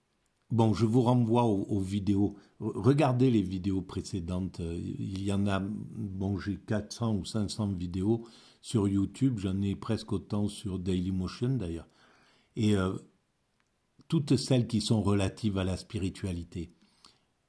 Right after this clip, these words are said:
Euh, je, je, je, je parle de, de ça, en fait, et vous pouvez vous faire une idée plus précise. Donc,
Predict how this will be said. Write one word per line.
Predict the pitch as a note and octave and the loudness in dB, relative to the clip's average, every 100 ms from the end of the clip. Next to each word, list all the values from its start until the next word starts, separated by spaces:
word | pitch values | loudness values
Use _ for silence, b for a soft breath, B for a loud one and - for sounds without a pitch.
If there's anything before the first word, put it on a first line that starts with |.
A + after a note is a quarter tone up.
| - | -12
Euh, | G2+ G2 F#2+ F2 F2 F#2 B2 | -4 -2 0 -2 -2 -6 -6
je, | A2 G2 G#2+ G#2 | -6 -2 -2 -2
je, | E2+ F#2+ F2 - - _ _ - - A#2 | -2 -2 -4 -8 -18 _ _ -20 -12 -10
je, | F2+ F2+ - - A2 | -8 -10 -12 -16 -10
je | F2+ | -4
parle | F#2 - G2+ F#2 | -4 0 0 0
de, | F2+ F2+ | -2 -4
de | G#2 F#2 | -4 -6
ça, | E2+ - E2+ | -6 -6 -6
en | E2 | -6
fait, | - E2+ - G2 | -10 -16 -12 -12
et | F2 b b b - | -12 b b b -18
vous | G2+ F#2+ | -12 -12
pouvez | F2+ G2+ G2+ | -6 -2 0
vous | G2 F#2 | 0 -2
faire | F2 G2+ | -2 -2
une | F#2+ F#2 | 0 0
idée | F2+ F2 F#2+ | -2 -2 -4
plus | - F#2 | -4 -12
précise. | - F#2 - - F2 F2 _ _ _ _ _ _ b b b b _ A2+ | -8 -8 -8 -12 -12 -14 _ _ _ _ _ _ b b b b _ 0
Donc, | A2+ G#2+ - | 2 2 -2